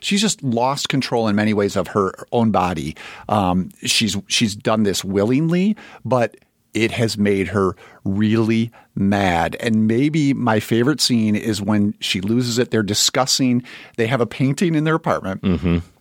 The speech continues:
Speaker 1: A full frontal female nudity. It,
Speaker 2: Yes.
Speaker 1: it's, it's really graphic.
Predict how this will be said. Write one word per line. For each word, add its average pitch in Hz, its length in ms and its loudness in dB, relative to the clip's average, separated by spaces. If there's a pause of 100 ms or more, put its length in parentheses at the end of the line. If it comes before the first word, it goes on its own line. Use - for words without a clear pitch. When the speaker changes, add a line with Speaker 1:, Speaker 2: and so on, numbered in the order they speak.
(140)
Speaker 1:
A 117 260 0
full 160 560 -2 (160)
frontal 131 400 -2
female 123 440 0
nudity. 98 420 0
It, 107 80 0
Speaker 2:
Yes. 104 300 0
Speaker 1:
it's, - 40 -8
it's 135 140 -2
really 156 300 0
graphic. 117 600 -4